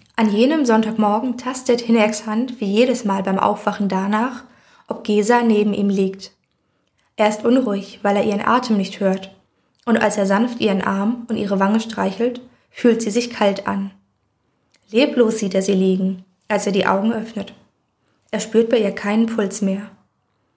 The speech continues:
Viele Minuten braucht er, zu verstehen, was geschehen ist und was er verloren hat. Er zieht seinen Bademantel an, sucht die Schallplatte mit der Kantate, erschallet ihr Lieder von Bach heraus, die Gesa so sehr liebte,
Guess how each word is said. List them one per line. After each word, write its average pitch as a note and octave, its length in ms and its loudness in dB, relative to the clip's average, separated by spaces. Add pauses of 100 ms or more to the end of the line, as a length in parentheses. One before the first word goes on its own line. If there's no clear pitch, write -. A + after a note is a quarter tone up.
(360)
Viele C#4+ 320 2
Minuten A#3+ 380 2
braucht G3 400 0
er, F#3+ 300 -4
zu - 120 -4
verstehen, G3 680 0 (260)
was G3+ 160 -6
geschehen G3+ 460 -2
ist - 260 -8 (240)
und A3 140 0
was G3 160 0
er G#3+ 80 -2
verloren G#3+ 480 2
hat. - 260 -12 (1200)
Er A3 160 -2
zieht C#4 240 0
seinen G#3 220 2
Bademantel G#3+ 560 0
an, G#3+ 400 -6 (140)
sucht C#4+ 340 -2
die G#3 40 -2
Schallplatte A3 640 0
mit G#3 160 0
der F#3+ 100 -2
Kantate, G#3 640 -2 (280)
erschallet B3+ 500 0
ihr A3 100 0
Lieder G3 360 0
von G3+ 240 -4
Bach A#3 200 2
heraus, F#3+ 460 -4 (320)
die G#3+ 80 -6
Gesa A#3 400 2
so A3 160 0
sehr G#3+ 180 2
liebte, G3+ 600 -2